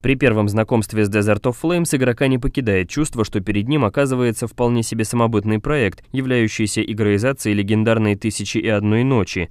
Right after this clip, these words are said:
Такой настрой Sony Online Entertainment удалось создать благодаря великолепной работе дизайнеров и мощному движку.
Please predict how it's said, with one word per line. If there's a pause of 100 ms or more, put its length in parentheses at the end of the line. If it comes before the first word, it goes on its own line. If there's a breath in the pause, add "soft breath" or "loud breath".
Такой
настрой
Sony
Online
Entertainment
удалось
создать
благодаря
великолепной
работе
дизайнеров
и
мощному
движку.